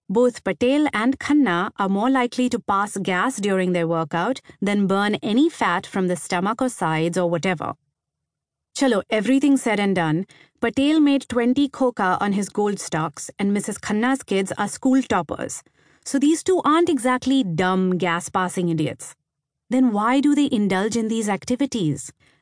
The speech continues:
Very simply, because they didn't think exercise is an important enough subject to understand deeply, or because this book wasn't written earlier. Come on, allow me some self-indulgence. Wink, wink.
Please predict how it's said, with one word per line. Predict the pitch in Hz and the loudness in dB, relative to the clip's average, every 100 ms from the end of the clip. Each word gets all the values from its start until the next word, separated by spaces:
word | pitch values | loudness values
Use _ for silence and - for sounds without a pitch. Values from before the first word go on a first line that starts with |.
| _ | _
Very | 170 214 294 339 | -2 2 2 2
simply, | 247 196 175 226 311 _ - | 0 0 0 -2 -4 _ -6
because | 233 240 214 | -4 -2 0
they | 202 247 | 0 2
didn't | 302 320 | 2 2
think | - 254 262 - | 2 2 2 0
exercise | 190 - 233 233 233 233 | -6 -4 -4 -2 -2 0
is | 208 | 0
an | 190 | 0
important | 175 185 185 254 269 | 0 0 0 2 2
enough | 285 277 | 4 0
subject | - 214 175 190 180 | -2 -4 -2 -2 -4
to | 190 180 | -4 -2
understand | 185 196 - 208 196 | -2 -2 -4 -2 0
deeply, | 202 262 - 170 185 208 _ _ _ _ - | 0 0 0 -2 -4 -6 _ _ _ _ -2
or | 269 269 269 - | 0 2 0 -2
because | 240 240 240 | 0 2 2
this | 226 196 | 0 0
book | 180 170 | 0 0
wasn't | 190 175 185 | 0 2 0
written | 175 160 190 190 | 0 0 -2 -2
earlier. | 175 170 170 - - _ _ _ _ _ | -2 -2 -4 -6 -12 _ _ _ _ _
Come | - 240 | -2 0
on, | 170 151 143 - | 2 0 -2 -4
allow | 202 196 214 233 | -2 0 2 4
me | 262 254 | 4 2
some | - 180 190 | 0 0 0
self-indulgence. | 196 175 165 - 175 170 160 156 156 175 - - - | 0 -2 -2 -2 0 0 0 0 0 -2 -8 -18 -6
Wink, | 196 196 190 180 | -2 2 0 0
wink. | 170 156 165 | 0 0 -2